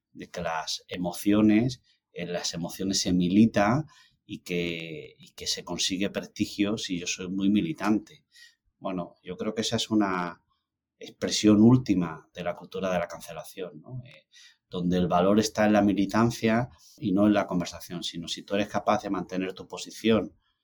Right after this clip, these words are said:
sin necesidad de,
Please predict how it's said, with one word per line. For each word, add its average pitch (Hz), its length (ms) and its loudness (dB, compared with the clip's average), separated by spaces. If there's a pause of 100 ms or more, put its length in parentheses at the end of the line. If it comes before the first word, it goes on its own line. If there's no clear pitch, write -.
(340)
sin 101 360 4
necesidad 95 720 0
de, 85 800 -4